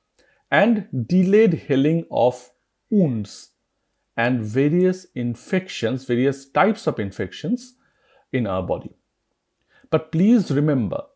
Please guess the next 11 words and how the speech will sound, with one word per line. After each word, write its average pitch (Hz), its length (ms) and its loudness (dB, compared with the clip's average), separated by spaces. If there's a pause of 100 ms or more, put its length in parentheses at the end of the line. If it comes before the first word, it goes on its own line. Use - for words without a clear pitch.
(800)
uh, 113 160 2
this, 117 320 -4
these 226 560 4
typical 202 420 2
symptoms 127 580 -2
present 139 760 -2 (300)
in 151 180 -4
only 196 460 2
a 165 100 0
minority 165 840 0
of 127 340 0